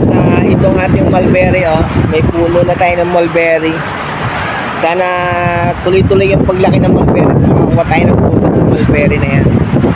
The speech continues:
So, dito na lang po, guys, ha?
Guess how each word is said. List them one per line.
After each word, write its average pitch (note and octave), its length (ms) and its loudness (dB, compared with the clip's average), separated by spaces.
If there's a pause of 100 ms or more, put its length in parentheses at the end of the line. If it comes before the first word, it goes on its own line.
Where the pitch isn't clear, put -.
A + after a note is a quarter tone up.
(1040)
So, G3 160 2
dito A3 240 0
na A#3 240 2
lang - 80 -4
po, A#3 400 2
guys, A3 640 2
ha? F#3+ 320 0